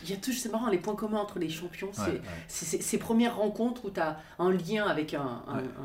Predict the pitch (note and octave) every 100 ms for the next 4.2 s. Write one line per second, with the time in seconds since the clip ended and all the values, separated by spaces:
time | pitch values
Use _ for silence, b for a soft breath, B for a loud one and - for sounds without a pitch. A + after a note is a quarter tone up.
0 | - D3 E3+ E3 F#3 G3 D#4+ D4+ G#3 F#3+
1 | G#3+ - C3 D#3 F3+ - A#3 D#4 A3+ F3+
2 | F#3 G3 F#3+ D3+ A#2 B2 C3+ - F#3 F3
3 | E3+ D#3 F3+ F3 E3+ D#3+ E3 E3 - F#3+
4 | F#3